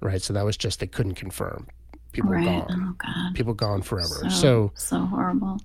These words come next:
Speaker 1: yeah. So this is, like, five thousand people, six thousand, almost six thousand people in this town just gone, eh, like, in a,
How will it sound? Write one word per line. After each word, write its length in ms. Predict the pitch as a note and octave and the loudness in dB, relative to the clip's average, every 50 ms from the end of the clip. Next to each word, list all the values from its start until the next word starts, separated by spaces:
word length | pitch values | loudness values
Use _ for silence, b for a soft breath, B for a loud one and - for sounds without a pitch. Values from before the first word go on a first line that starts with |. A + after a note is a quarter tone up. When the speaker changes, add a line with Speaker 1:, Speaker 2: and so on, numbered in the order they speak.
| - - - | -10 -6 -2
Speaker 1:
yeah. 300 | B2 A#2+ G2+ F#2 F2 - - b b b b b b b b b b b | 0 0 0 0 -4 -8 -12 b b b b b b b b b b b
So 160 | - - - D3 | 2 6 8 10
this 260 | C3 E3 F#3+ - - | 10 10 8 8 8
is, 160 | B3+ G#3 - | 6 6 8
like, 360 | D3+ C#3 B2 A2 - - - - - - | 8 8 8 6 4 0 -8 -12 -14 -14
five 640 | - - - - - - - - - C#3+ D3 D#3 D3+ - | -12 -10 -8 -8 -8 -8 2 4 6 8 10 8 8 8
thousand 500 | - D#3 C#3+ C3+ B2+ A#2+ B2 B2 A2 G#2 | 6 6 8 8 8 6 6 4 2 2
people, 220 | A2 A#2 - - | 2 0 0 2
six 320 | - - - F3 - - | 4 4 4 4 4 4
thousand, 320 | - E3+ D3+ C#3+ C3+ - - | 6 8 8 8 8 6 6
almost 320 | - D3+ D#3 D#3+ - - - | 8 10 10 10 8 4 0
six 380 | - - - - F3 - - | -2 0 2 0 0 2 4
thousand 400 | - D#3 C#3+ C3+ C3 A#2 A#2 G#2+ | 6 8 8 8 8 6 4 0
people 500 | G2+ - A#2 G#2+ - - G2 F#2 F2+ F#2+ | 0 0 0 0 2 2 2 2 2 0
in 140 | F#2+ - G#2+ | 0 -2 -2
this 180 | G2 G2 G2 - | -2 -2 -2 -2
town 260 | - A#2+ G#2+ G2 F2+ | -2 -2 -2 -2 -2
just 220 | F2+ G2 F#2+ - | -4 -4 -4 -4
gone, 440 | - - G#2+ G2 F#2 F2 - - - - | -2 -2 0 0 0 -2 -4 -6 -8 -8
eh, 120 | - A2+ - - D#3 | -8 -8 -8 -4 -2
like, 280 | B2+ G#2+ F#2+ - - | 0 0 0 -2 -2
in 160 | - C3 G2+ | -2 0 0
a, 80 | - - | -2 -2